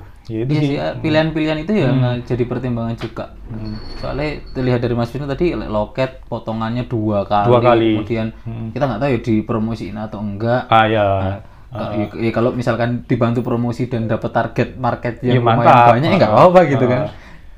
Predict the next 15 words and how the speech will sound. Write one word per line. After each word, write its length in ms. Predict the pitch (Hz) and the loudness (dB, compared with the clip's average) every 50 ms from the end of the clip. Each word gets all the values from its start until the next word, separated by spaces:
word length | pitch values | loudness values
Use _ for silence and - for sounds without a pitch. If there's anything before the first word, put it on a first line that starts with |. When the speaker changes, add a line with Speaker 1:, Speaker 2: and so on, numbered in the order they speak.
| - - - - - | -20 -20 -20 -10 -6
Speaker 2:
Bisa 200 | - 117 120 120 | -2 2 2 2
balik 240 | 113 - 117 110 101 | 4 4 4 2 2
modal 340 | 107 110 110 107 - 120 117 | 2 0 -2 0 0 0 0
lah 120 | 113 110 107 | 0 0 -2
minimal 400 | 110 107 104 104 107 110 113 113 | 0 0 0 0 0 2 2 2
kayak 100 | 110 107 | 0 0
Speaker 1:
Ah. 100 | 107 107 | -2 -4
Speaker 2:
gitu-gitu 340 | 104 101 98 98 101 101 110 | -4 -2 -2 -2 -4 -4 -6
kan. 140 | - 110 110 110 104 | -6 -8 -8 -8 -8
Itu 160 | - 110 113 135 | -10 -8 -4 -4
harus 180 | 131 117 113 | -4 -4 -4
jadi 180 | - 117 107 104 | -4 -6 -6 -6
pertimbangan 540 | 110 - 104 113 113 110 107 101 101 101 98 | -6 -8 -8 -6 -4 -4 -4 -4 -6 -6 -8
juga. 280 | 98 98 98 - 110 104 | -8 -10 -10 -8 -8 -6
Speaker 1:
Betul. 400 | - 113 104 104 104 101 101 | -4 -4 -4 -4 -4 -6 -6